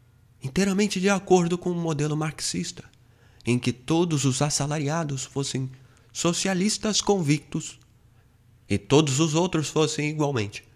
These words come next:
defensores convictos do sistema capitalista, o partido vitorioso, qualquer que pudesse ser, não teria outra saída senão o exercício do poder nu com relação aos seus oponentes.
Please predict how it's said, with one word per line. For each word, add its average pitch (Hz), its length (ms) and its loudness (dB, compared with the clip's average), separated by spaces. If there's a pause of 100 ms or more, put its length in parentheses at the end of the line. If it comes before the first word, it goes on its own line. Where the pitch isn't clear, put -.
(400)
defensores 127 600 0
convictos 165 720 -2 (160)
do 127 100 -2
sistema 147 460 -4 (160)
capitalista, - 760 -12 (1300)
o 104 60 -10
partido 151 420 0
vitorioso, 151 680 4 (240)
qualquer 175 400 4
que 202 140 -4
pudesse 170 440 2
ser, 98 320 -6 (800)
não 135 140 4
teria 139 340 2
outra 131 380 2
saída 110 580 -4 (640)
senão 139 500 4
o 131 80 6
exercício 131 640 2
do 117 100 0
poder 110 400 2
nu 120 240 0 (360)
com 147 80 8
relação 131 640 4
aos 110 180 2
seus 104 320 2
oponentes. 98 800 0